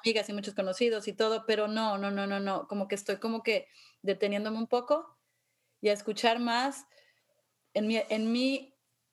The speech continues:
en mi opinión, bueno, en mi persona más bien, es como que escuchar más lo que Dios me está diciendo que,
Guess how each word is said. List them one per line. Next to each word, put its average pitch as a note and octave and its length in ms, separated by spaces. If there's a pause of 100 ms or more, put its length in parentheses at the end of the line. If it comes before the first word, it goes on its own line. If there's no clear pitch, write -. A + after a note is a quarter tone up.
en G3+ 120
mi G#3+ 80
opinión, A3+ 420
bueno, A3+ 340
en G#3+ 240
mi G#3+ 180
persona A3 640
más G#3 220
bien, A3 320
es G#3 300
como G#3 260
que G#3 80
escuchar A3 380
más B3 180
lo B3 100
que G3+ 200
Dios G#3 180
me A3+ 60
está G#3+ 140
diciendo G#3+ 360
que, F3+ 340